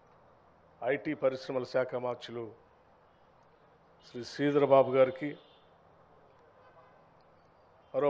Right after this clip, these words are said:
మంత్రివర్యులు పంచాయత్ రాజ్ and రూరల్ డెవలప్‌మెంట్ శాఖ మార్చులు సీతక్క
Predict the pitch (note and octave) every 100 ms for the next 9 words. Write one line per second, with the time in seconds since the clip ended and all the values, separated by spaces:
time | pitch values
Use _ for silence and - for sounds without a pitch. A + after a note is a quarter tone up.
0 | C#3 C#3 D#3 D3+ D3 D3 D#3 D#3 - -
1 | - - - - - - - - - _
2 | - - - _ - - - - - -
3 | - - - - - C#3+ C#3+ E3 D#3 D3+
4 | D3 D3 C#3+ C3+ C3+ D3+ C#3+ C3+ C3+ -
5 | C#3 B2+ - - - _ _ - - _
6 | _ _ - - C#3 C#3 C#3 C3 C3 B2
7 | - C3 A#2+ - - - - _ _ _
8 | _ _ _ _ _ - C#3+ C#3 C#3